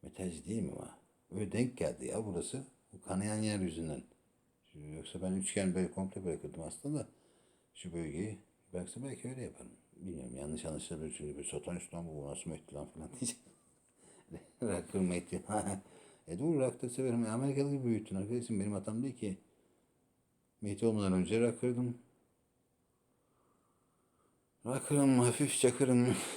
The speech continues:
<laughs> Hayatın çakırı yani, yanlış anlama. Alkol kullanmıyorum.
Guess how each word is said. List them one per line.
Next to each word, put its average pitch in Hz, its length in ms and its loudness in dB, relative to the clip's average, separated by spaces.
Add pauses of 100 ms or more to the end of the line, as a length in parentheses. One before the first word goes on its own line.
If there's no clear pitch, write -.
(240)
<laughs> - 460 0
Hayatın 101 460 0
çakırı 82 380 -2
yani, 90 220 4
yanlış 92 260 4
anlama. 95 340 -2 (500)
Alkol 95 420 2
kullanmıyorum. 92 600 0